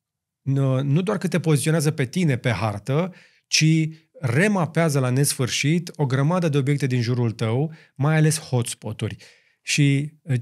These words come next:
cine credeți că are hotspot în afară de, uh, birouri, case, clădiri, chestii de genul ăsta? Toată lumea are câte un hotspot. Inclusiv telefonul tău face hotspot, de cele mai multe ori este deschis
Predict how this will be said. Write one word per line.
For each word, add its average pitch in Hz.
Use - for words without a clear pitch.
cine 180
credeți 131
că 127
are 113
hotspot 113
în 110
afară 113
de, 107
uh, 113
birouri, 113
case, 117
clădiri, 110
chestii -
de 104
genul 117
ăsta? 107
Toată 220
lumea 214
are 170
câte -
un 120
hotspot. 113
Inclusiv 175
telefonul 156
tău 147
face 123
hotspot, 151
de 131
cele 185
mai 180
multe 151
ori 135
este 127
deschis 120